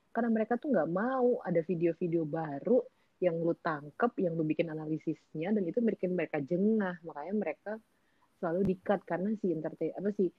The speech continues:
manajemen ini ngelindungin mereka berdua. Karena tuh, karena lu tuh udah, udah terlalu gila dengan berpikir bahwa mereka tuh gay. Lu tau nggak, di Korea itu tuh nggak mungkin ada gay. Maksudnya gini, gay itu tabu.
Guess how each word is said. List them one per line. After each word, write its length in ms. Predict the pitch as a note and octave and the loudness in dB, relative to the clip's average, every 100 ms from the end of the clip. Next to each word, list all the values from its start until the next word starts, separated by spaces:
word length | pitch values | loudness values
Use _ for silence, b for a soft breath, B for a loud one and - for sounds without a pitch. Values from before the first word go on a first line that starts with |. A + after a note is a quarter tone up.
| _ | _
manajemen 480 | F3 F3+ E3+ E3+ D#3 | 0 0 2 0 0
ini 240 | D#3 G3 | 0 0
ngelindungin 460 | A3+ F3+ D#3+ D#3 F#3 | 2 2 2 0 0
mereka 240 | F3+ E3+ E3+ | 0 0 2
berdua. 480 | E3+ G3 A3 F3 | 4 6 6 4
Karena 240 | - F#3 A#3 | 0 -4 -2
tuh, 220 | - B3+ - _ - | -2 -4 -6 _ -8
karena 240 | G#3+ A#3+ | -2 0
lu 140 | C#4+ D4+ | 2 0
tuh 220 | F4+ E4+ | 2 4
udah, 240 | F#3 D#3+ | 6 6
udah 220 | D3+ E3+ E3 | 4 0 0
terlalu 300 | E3 D#3+ E3+ E3 - | 0 0 0 0 -6
gila 300 | D3 G3 G#3 - | 0 4 4 4
dengan 300 | F3+ F3 E3+ | 0 0 0
berpikir 320 | D#3+ D#3+ G3+ | -2 -4 0
bahwa 320 | F3 D3+ D3 | 0 0 -4
mereka 160 | D3 E3+ | -12 -8
tuh 160 | - | -4
gay. 160 | F3+ D3 | -2 -2
Lu 160 | G3 C#4+ | -2 -8
tau 160 | F4 | -6
nggak, 160 | C4 D3+ | -2 -2
di 80 | D#3 | -4
Korea 300 | - E3+ E3+ | -4 -4 -4
itu 140 | F3+ | -6
tuh 100 | A#3+ | -8
nggak 180 | A#3+ E3 | -4 -4
mungkin 360 | F3 A3 G#3+ A3 E3+ | 0 0 2 0 -2
ada 180 | E3+ D3+ | -4 -4
gay. 300 | D3 C#3+ - | -6 -10 -10
Maksudnya 180 | F3+ G#3+ F#3 | -6 -6 -6
gini, 100 | - _ - _ - | -10 _ -20 _ -4
gay 180 | F#3+ G#3+ G#3 | 4 6 6
itu 80 | |
tabu. 460 | C4+ A3 A#3+ G#3 A3 | 2 0 2 2 2